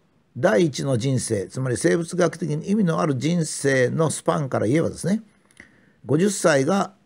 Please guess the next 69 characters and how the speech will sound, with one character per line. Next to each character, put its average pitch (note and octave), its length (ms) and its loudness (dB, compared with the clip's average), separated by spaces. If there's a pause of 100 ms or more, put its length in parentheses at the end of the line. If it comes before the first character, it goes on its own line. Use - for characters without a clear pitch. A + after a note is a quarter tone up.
(300)
零 G3 200 6
歳 B2 340 0 (680)
っ - 40 -20
て - 80 -6
い D3 40 -2
う C#3 60 -4
か、 C3 120 -8
ま F3 220 -6
あ、 C#3+ 80 -4
十 A#2+ 260 -4
歳 - 400 -2
っ - 40 4
て - 160 -4
い D#3 40 2
う - 20 2
感 D#3 220 0
じ C#3 80 -2
で E3+ 80 4
す C3+ 80 0
か B2+ 100 2
ね。 G3 280 4 (480)
ち - 80 -2
ょ - 20 -2
っ - 20 -4
と E3 60 -4
そ F3 140 2
こ G#3 100 6
の G#3+ 60 2
と A3+ 80 6
こ F#3 80 0
が、 D#3+ 120 6
ま C3+ 200 4
あ、 G#2+ 60 0
こ B2 100 0
れ B2+ 80 4
か B2 120 4
ら A#2 80 2
考 B2 280 0
え A2+ 60 4
て G#2 80 -6
い - 20 -4
か G2+ 100 -4
な F#2+ 120 -6
き - 40 -20
ゃ - 80 -20
い F#2+ 60 -10
け F#2+ 60 -2
ま F#2 100 -4
せ F#2 120 -6
ん F#2 60 -8
が、 C3 260 0 (360)
六 F3 220 2
十 C#4+ 120 2
歳 D#3 320 0
が、 D3+ 340 2 (120)
ま D#3 280 -2 (1080)
あ、 - 40 -10
二 A2 140 0
十 G#3+ 140 2
歳 B2+ 240 0
っ G2 40 -8
て - 100 -12
い - 20 -10
う - 40 -8
感 G2+ 180 -2
じ F#2 80 -4
で G2 80 -6
す - 100 -6
ね。 A#3+ 280 0